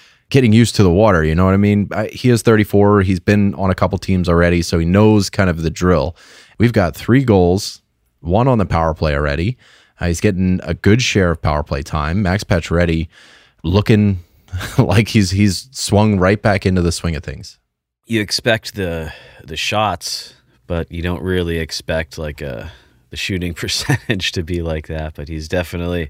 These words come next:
Speaker 2: didn't take much time to get back on track, right? Like, I think he had one game, uh, and he's been producing ever since. So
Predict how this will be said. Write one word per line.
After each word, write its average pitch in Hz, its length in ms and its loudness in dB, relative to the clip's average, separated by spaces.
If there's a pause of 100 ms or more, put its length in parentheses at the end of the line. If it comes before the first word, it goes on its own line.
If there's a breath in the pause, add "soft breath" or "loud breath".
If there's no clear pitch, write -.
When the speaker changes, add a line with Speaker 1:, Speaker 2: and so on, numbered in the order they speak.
Speaker 2:
didn't 117 380 -2
take 113 220 0
much 107 200 -2
time 110 300 0
to 98 100 -4
get 95 180 -2
back 95 540 -2
on 90 180 -6
track, 87 460 -4
right? 85 120 -6
Like, 87 140 -8
I 87 60 -6
think 85 100 -6
he 87 80 -8
had 82 100 -6
one 87 320 -6
game, 85 460 -8 (840 soft breath)
uh, 78 340 -2
and 82 100 -2
he's 80 160 -2
been 78 200 -4
producing 80 500 -2
ever 76 160 -2
since. 73 380 -4
So 78 340 -4